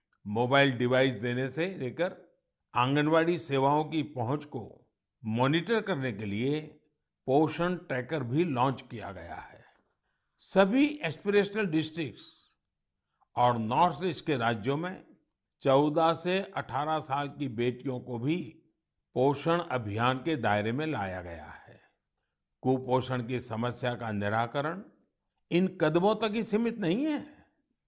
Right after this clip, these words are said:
इस लड़ाई में दूसरी कई और पहल की भी अहम भूमिका है।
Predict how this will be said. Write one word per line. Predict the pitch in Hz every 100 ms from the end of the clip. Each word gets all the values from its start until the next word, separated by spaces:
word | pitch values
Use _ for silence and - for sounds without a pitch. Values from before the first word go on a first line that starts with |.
| _
इस | 135 127 120
लड़ाई | 107 110 117 143
में | 180 220 - - _ _ _ _ _ _ 170
दूसरी | 233 233 285
कई | 196 240 294
और | - 226 262 269
पहल | 262 196 247
की | 240 - 233
भी | 214 302
अहम | 208 180 208
भूमिका | 160 170 190 180 123
है। | - -